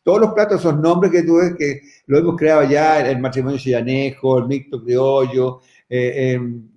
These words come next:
todos esos platos que tenemos así, le hemos puesto el nombre nosotros. ¿Mm? El mismo, este,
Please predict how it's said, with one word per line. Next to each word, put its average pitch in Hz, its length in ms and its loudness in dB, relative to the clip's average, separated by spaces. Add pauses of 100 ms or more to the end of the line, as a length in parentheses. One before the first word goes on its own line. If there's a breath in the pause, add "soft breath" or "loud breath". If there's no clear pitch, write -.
(220)
todos 202 180 -6
esos 202 180 -12
platos 202 340 -4 (180)
que 180 80 -4
tenemos 180 460 -4
así, 220 280 -8
le 196 100 -6
hemos 202 220 -4
puesto 214 220 -2
el 196 80 -4
nombre 226 300 -4
nosotros. 135 440 -6 (460)
¿Mm? 131 180 -4 (440)
El 117 120 -2
mismo, 139 320 0
este, 131 140 -4